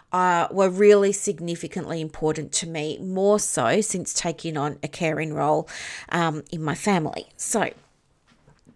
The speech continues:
uh, I did this reassessment. And for any of you that are interested, I have got a copy of the assessment in Clients on Demand. So if you're a Clients on Demand member, it's in your member portal,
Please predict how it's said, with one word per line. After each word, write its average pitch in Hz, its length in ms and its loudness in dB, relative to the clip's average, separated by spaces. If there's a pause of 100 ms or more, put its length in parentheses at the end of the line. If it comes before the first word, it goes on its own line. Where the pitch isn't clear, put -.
(280)
uh, 180 340 2 (340)
I 180 60 0
did 196 160 0
this 175 180 -4
reassessment. 156 720 -6 (480)
And 175 460 4 (260)
for - 180 0
any 220 280 4
of 180 120 0
you 175 100 -2
that 170 160 -2
are - 120 -4
interested, 156 880 -2 (120)
I 170 200 6
have 170 640 0 (200)
got - 260 2
a 175 40 2
copy 208 380 2
of 170 120 2
the 165 160 0
assessment 170 680 0
in 160 240 -6
Clients 165 480 -4
on 160 160 -4
Demand. 156 480 -6 (400)
So - 200 0
if 202 260 0
you're 214 100 6
a 202 40 0
Clients 202 380 -4
on 208 120 -4
Demand 190 360 -4
member, 175 600 0
it's - 300 -2
in 190 200 -4
your 175 380 2
member 175 260 -2
portal, 202 560 2